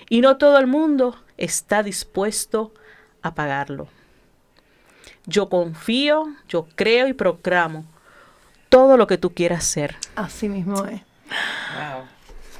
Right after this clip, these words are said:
Speaker 2: Nos hemos puesto a
Speaker 3: Wow.
Speaker 2: pensar nosotros en algún momento todas las cosas que hacemos y que nosotras hacemos que otros no hacen.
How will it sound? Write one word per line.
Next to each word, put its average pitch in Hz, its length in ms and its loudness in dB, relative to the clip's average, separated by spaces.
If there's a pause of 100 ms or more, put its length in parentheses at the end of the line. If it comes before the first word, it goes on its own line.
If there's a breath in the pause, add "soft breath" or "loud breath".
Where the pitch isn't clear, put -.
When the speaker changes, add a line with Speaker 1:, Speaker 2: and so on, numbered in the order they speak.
(320)
Speaker 2:
Nos 220 180 4
hemos 220 180 0
puesto - 260 -2
a 339 40 -4
Speaker 3:
Wow. 320 100 -2
Speaker 2:
pensar 302 300 -2
nosotros 294 480 -2
en 262 140 4
algún 220 360 0
momento 254 720 -2 (1600 loud breath)
todas 220 320 2
las 262 160 0
cosas 254 480 -6
que 254 120 -2
hacemos 240 840 -2 (1120 loud breath)
y 233 460 0 (180)
que 247 120 4
nosotras 240 340 4
hacemos 302 280 2
que - 120 -2
otros 233 220 0
no 262 180 4
hacen. 180 380 -4